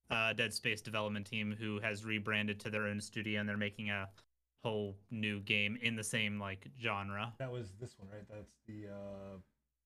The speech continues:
Speaker 1: That's the Callisto
Speaker 2: Callisto
Speaker 1: Protocol,
Speaker 2: Protocol.
Speaker 1: yeah. So
Speaker 2: Um,
Speaker 1: E A used to own Visceral Studios. They dropped Visceral Studios after E A tanked Dead Space three,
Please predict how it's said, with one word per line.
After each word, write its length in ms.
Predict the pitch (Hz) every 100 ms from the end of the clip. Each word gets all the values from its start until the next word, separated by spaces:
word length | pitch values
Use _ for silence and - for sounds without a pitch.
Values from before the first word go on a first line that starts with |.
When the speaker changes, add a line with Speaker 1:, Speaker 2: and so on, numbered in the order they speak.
| -
Speaker 1:
That's 180 | 131 143
the 80 |
Callisto 400 | 139 131 120 -
Speaker 2:
Callisto 20 | 110
Speaker 1:
Protocol, 500 | 131 131 139 143 143
Speaker 2:
Protocol. 40 |
Speaker 1:
yeah. 1500 | 143 127 139 135 - _ _ _ _ _ _ _ _ 135 131
So 100 | 127
Speaker 2:
Um, 60 | 151
Speaker 1:
E 160 | 180
A 80 | 180
used 240 | 180 175 -
to 80 | 175
own 260 | 156 156
Visceral 420 | 135 143 143 147
Studios. 680 | 139 - 131 127 127 123 117
They 140 | 113 110
dropped 280 | 120 120
Visceral 360 | 123 117 127 117
Studios 500 | - 120 113 110 110
after 460 | 120 107 - 113 117
E 140 | 113
A 140 | 110 107
tanked 580 | - 117 110 107 - - _ _ -
Dead 200 | 120 113
Space 360 | - 117 104 -
three, 480 | - 147 151 147